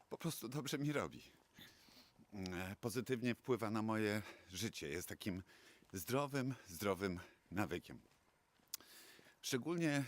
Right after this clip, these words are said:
jest to przydatne, kiedy w życiu po prostu zaczyna być ciężko. Sprawy się palą, walą, pojawia się chaos,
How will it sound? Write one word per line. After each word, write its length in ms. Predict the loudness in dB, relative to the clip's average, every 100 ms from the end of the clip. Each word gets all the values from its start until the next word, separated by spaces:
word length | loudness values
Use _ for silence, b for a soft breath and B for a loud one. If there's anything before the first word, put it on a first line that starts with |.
| 4
jest 180 | 2
to 260 | 6 6 6
przydatne, 680 | 4 0 2 0 2 2 2
kiedy 460 | 0 0 2 2 -2 B -12
w 40 |
życiu 380 | -10 0 2 2 -2 B B B B B B B B _ _
po 100 | -4
prostu 340 | 2 2 2
zaczyna 420 | -2 -2 -2 -4 -4
być 140 | -8
ciężko. 560 | -6 -2 -2 -4 -8 -10
Sprawy 360 | -2 0 0
się 300 | -2 -2 -4 -10 -8
palą, 460 | -2 2 4 2 0 B B B B B B B -16
walą, 600 | -10 0 4 6 4 2 -4 B B B B B B B B B B B B -10
pojawia 380 | -2 0 0 -2
się 300 | -4 -2 -4
chaos, 600 | -6 -4 2 2 2 -2